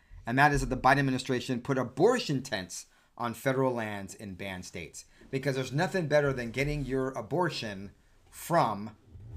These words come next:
your abortion from a provider in a tent, not in a nice, clean,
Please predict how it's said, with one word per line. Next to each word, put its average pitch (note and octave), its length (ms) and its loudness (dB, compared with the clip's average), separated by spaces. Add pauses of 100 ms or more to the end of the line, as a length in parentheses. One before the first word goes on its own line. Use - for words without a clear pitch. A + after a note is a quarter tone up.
(2000)
your C3+ 240 2
abortion B2 840 -2
from F#2+ 540 -6 (1120)
a A2 60 -4
provider A#2 560 2 (100)
in C3+ 120 -2
a B2 40 -2
tent, - 540 -6 (960)
not B2+ 320 0
in A#2 80 -6
a A2+ 80 -6
nice, A#2+ 320 -4
clean, A#2+ 540 -6